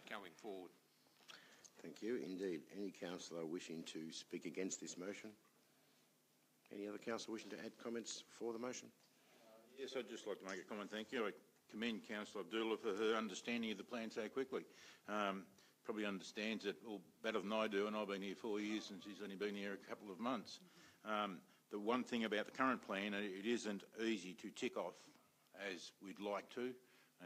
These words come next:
Speaker 3: and we're addressing that in our new plan. It'll be easy for people to understand, and it'll be easy to go, "Yes, we've done that, we've completed that, we've ticked it off." Um, so, yeah, I,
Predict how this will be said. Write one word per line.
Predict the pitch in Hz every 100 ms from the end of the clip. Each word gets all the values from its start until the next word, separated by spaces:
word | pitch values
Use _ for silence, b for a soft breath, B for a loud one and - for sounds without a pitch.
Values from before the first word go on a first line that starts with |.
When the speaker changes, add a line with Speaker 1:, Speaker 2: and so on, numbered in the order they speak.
| 90
Speaker 3:
and | 90
we're | 85 90
addressing | 95 98 - 98
that | 92 92
in | 92
our | 90
new | 92
plan. | 87 92 85 80 82
It'll | 80
be | 92 87 104
easy | 95 80 80 -
for | -
people | 92 87
to | 87
understand, | 78 - 90 87 85 B B B B -
and | 90
it'll | 90
be | 92
easy | 101 92
to | 87
go, | 85 90 85 85
"Yes, | 95 - 90
we've | 76
done | 95 87
that, | 90
we've | 85 -
completed | 82 - 90 78
that, | 85
we've | 87 -
ticked | - -
it | 78
off." | 78 - B B B B B -
Um, | 76 85
so, | -
yeah, | 85 82 78
I, | 85